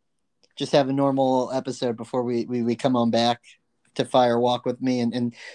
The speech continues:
season three is supposed to be a, a, not unwatchable, but, um, slow is what is thrown a lot around. <laughs>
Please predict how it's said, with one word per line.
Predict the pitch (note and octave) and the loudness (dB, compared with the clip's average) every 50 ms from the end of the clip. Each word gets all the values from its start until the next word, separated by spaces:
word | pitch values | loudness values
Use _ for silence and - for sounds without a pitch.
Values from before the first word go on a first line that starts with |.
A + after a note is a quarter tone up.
| - | -2
season | - B3+ B3+ A3+ A3+ G#3 - | 2 4 6 6 6 6 6
three | G#3 G3+ F#3 | 6 6 6
is | E3 D3 | 4 4
supposed | - - F3 D#3 - | 2 2 2 2 2
to | - C#3+ | -2 -4
be | D3+ D#3 D3 C#3+ | -2 0 2 2
a, | C3+ B2+ | 2 2
a, | A#2+ A#2 A#2+ A#2+ A#2 A2+ A2+ A2+ A2+ - - _ _ _ _ _ _ _ _ _ _ _ _ _ _ _ _ _ - | 0 -2 -2 -2 -2 -4 -4 -6 -8 -12 -18 _ _ _ _ _ _ _ _ _ _ _ _ _ _ _ _ _ 2
not | C#4 D4 C#4 | 4 6 6
unwatchable, | A#3+ A3 F#3+ E3+ D#3+ D#3+ E3+ F#3 - - F3 C#3+ C3+ C3 B2 A#2+ A2+ A#2 _ | 4 2 0 0 0 0 0 0 -4 -8 -12 -10 -10 -10 -8 -10 -10 -12 _
but, | - C#3 C#3 C3+ C3+ | -6 -6 -4 -4 -4
um, | C3+ C3+ C3+ C3 C3 B2+ B2+ B2+ B2 B2 B2 _ _ _ _ _ - - | -6 -6 -6 -8 -10 -12 -14 -14 -16 -18 -20 _ _ _ _ _ -20 -20
slow | - - - - - E3 E3 E3 F3 G3 G3+ G#3+ A3 _ _ _ - | -20 -20 -18 -8 -2 0 2 2 2 0 -2 -6 -10 _ _ _ -16
is | E3 E3 D3+ | -16 -12 -8
what | E3+ F3+ F3+ - | -6 -6 -4 -4
is | F3 E3+ D#3+ D#3 | -6 -10 -10 -10
thrown | - - F#3 F#3+ F#3 F3+ | -6 -2 -2 0 0 0
a | F3+ | 0
lot | F3 E3+ E3 E3+ E3+ - _ _ - | -2 -2 -2 -4 -6 -10 _ _ -14
around. | E3 D#3+ D#3 D#3 D#3 D#3 D#3+ E3+ E3+ D#3+ - _ - | -12 -10 -8 -8 -8 -8 -8 -10 -12 -14 -18 _ -12
<laughs> | - C#3+ - | -12 -6 -4